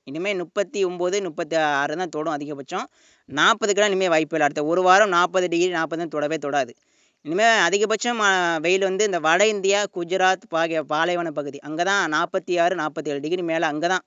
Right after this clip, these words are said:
இனிமே வட இந்தியா தான் அதிகமா பாதிக்கப்பட போகுது வெயிலால. தென்னிந்தியா தப்பித்து விட்டது. எனவே கண்டிப்பாக இன்னைக்கும் நாளைக்கும் மழை இருக்கிறது.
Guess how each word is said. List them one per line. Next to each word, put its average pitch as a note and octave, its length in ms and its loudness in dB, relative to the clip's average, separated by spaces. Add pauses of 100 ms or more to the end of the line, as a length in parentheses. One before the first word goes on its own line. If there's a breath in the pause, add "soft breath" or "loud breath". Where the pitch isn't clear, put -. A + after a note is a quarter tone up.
(120)
இனிமே E3 240 -4
வட F3 240 2
இந்தியா G#3 260 2
தான் A3 100 2
அதிகமா F3+ 280 0
பாதிக்கப்பட D#3 440 -4
போகுது C3 240 -10
வெயிலால. C3+ 240 -4 (500)
தென்னிந்தியா A3 360 2
தப்பித்து E3+ 320 -2
விட்டது. C3 320 -10 (2250)
எனவே F3 240 2
கண்டிப்பாக G#3 880 4 (760)
இன்னைக்கும் G#3+ 580 -2 (360)
நாளைக்கும் D#3+ 580 -2
மழை D3 220 -2
இருக்கிறது. C#3+ 400 -4